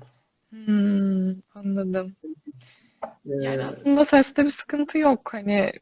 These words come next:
Speaker 1: görüntü biraz kesik. Yani böyle de devam edebiliriz ya da kapatıp tekrar da bir açabiliriz.
Speaker 2: Eğer
Speaker 1: Sana bağlı.
Speaker 2: düzelmeyecekse kapatıp açalım. Eğer düzelme olmayacaksa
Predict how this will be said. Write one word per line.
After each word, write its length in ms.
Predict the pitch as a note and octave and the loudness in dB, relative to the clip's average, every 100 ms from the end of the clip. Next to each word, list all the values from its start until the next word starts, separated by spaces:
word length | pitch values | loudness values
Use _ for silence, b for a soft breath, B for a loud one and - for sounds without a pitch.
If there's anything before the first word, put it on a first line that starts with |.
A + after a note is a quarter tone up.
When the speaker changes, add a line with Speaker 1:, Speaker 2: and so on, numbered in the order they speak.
| _ G1+ _ _ | _ -20 _ _
Speaker 1:
görüntü 420 | G3 A3+ B3 A#3+ | 4 4 4 4
biraz 280 | B3 G3 F3 | 4 4 4
kesik. 520 | - G3 F3 - D#4+ | -2 -8 -8 -4 -4
Yani 160 | A3 G#3+ | -4 -10
böyle 220 | A3+ A#3+ | -12 -16
de 120 | A3+ | 0
devam 380 | G#3+ G#3+ A3+ G#3+ | 2 4 4 4
edebiliriz 500 | G#3+ G#3+ G3+ G#3+ G#3 | 0 -2 -2 0 0
ya 120 | G3+ | 0
da 100 | G#3 | 0
kapatıp 440 | G3+ G#3 - - - | -2 -6 -10 -16 -8
tekrar 400 | G3+ - G#3 G3+ | -6 -2 0 0
da 100 | G3 | -2
bir 120 | G3 | -2
açabiliriz. 960 | F#3+ - F#3+ F#3 F#3+ F#3+ F#3+ F#3+ - _ _ - | -4 -4 -4 -2 -4 -6 -12 -20 -20 _ _ -6
Speaker 2:
Eğer 80 | G#3 | -2
Speaker 1:
Sana 200 | G3 F3+ | 0 0
bağlı. 140 | E3+ | 4
Speaker 2:
düzelmeyecekse 680 | G#3+ G#3+ G#3 - - _ A#3+ - | 4 4 -4 -12 -20 _ -12 -4
kapatıp 400 | G3+ G#3+ G#3 G3 | 2 2 2 2
açalım. 360 | G3 G#3 F#3+ | 4 4 2
Eğer 260 | D#3 F3 F3 | 2 0 -2
düzelme 420 | D#3+ F3+ G3 G3 | 0 4 4 4
olmayacaksa 880 | F3+ G3+ G3+ D#3+ D3 D#3 - A#3 - | 2 0 -2 -4 -4 -6 -8 -10 -12